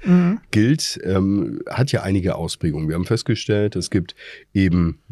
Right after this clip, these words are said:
Speaker 2: mehr Dinge, mit denen du dich mobil bewegen kannst.
Speaker 1: Mhm.
Speaker 2: Ja, es gibt ein anderes Verständnis auch zum Thema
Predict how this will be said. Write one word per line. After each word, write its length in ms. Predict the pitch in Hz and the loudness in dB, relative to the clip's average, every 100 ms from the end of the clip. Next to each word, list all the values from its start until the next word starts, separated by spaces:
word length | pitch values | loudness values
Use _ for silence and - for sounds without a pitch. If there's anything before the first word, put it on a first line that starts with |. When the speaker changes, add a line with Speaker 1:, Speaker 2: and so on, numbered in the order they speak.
| - | -4
Speaker 2:
mehr 400 | 92 92 95 107 | 0 4 4 4
Dinge, 320 | 101 101 123 | 4 4 4
mit 180 | 123 98 | 4 4
denen 140 | 98 | 2
du 80 | 95 | 4
dich 180 | 92 - | 2 0
mobil 460 | 90 87 82 95 87 | 0 0 0 0 0
bewegen 480 | 120 95 80 120 101 | 0 -2 -2 0 0
kannst. 440 | 131 185 - - | 2 0 0 2
Speaker 1:
Mhm. 200 | 180 202 - | 2 2 0
Speaker 2:
Ja, 160 | 87 | -4
es 100 | 160 | -2
gibt 220 | - - | -4 -4
ein 40 | 67 | -2
anderes 240 | 80 90 | -2 -4
Verständnis 720 | - - - 80 - 123 131 | -6 -8 -8 -8 -4 -4 -4
auch 200 | - 113 | -4 -6
zum 200 | 143 120 | -4 -4
Thema 300 | 120 117 120 | -2 0 0